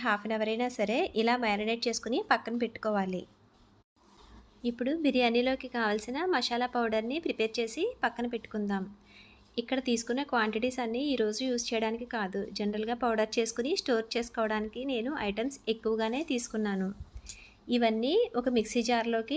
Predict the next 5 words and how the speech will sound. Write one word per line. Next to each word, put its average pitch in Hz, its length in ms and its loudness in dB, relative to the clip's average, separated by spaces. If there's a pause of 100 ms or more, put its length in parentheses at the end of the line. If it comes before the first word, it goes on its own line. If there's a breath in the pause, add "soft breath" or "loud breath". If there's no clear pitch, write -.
(140)
తీసుకుని 220 480 0 (800 soft breath)
జాజికాయని 240 560 2
మాత్రం 240 300 0 (580 soft breath)
చిన్న 240 240 6
పీసెస్గా 247 400 0